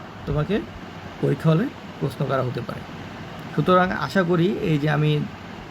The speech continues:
আজকের লেকচারে এই সূচিটা দেখালাম, এই গ্রাফটা দেখালাম, তারপর তোমার ম্যালথাসের চক্রটা দেখালাম, তারপর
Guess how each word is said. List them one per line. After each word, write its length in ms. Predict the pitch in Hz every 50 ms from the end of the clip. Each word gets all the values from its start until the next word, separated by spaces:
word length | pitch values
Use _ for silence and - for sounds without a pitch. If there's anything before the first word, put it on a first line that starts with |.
| - - - - - - - - - -
আজকের 280 | 131 131 - - 160 147
লেকচারে 360 | 147 143 - 156 143 139 143
এই 140 | 139 139 135 127 - - - - - - - - - - 143 135 135 139 -
সূচিটা 300 | - 156 - 165 151 147
দেখালাম, 420 | 135 139 127 151 139 - 139 143 175 196 202 196 - - - -
এই 120 | 123 131
গ্রাফটা 360 | 127 131 135 135 127 - - 139
দেখালাম, 380 | 143 135 127 143 135 143 160 185 214 - - - - - - - - - - - - - - - - - - - - - - - - - - - - - - - - - - - - - - -
তারপর 220 | 147 131 123 139 139 123
তোমার 180 | 139 139 135 135 135
ম্যালথাসের 360 | 135 135 143 156 - 160 - -
চক্রটা 300 | 160 151 - 151 139 139 143
দেখালাম, 280 | 135 139 143 139 143 165 202 - - - - - - - - - - - - -
তারপর 220 | - 127 - 135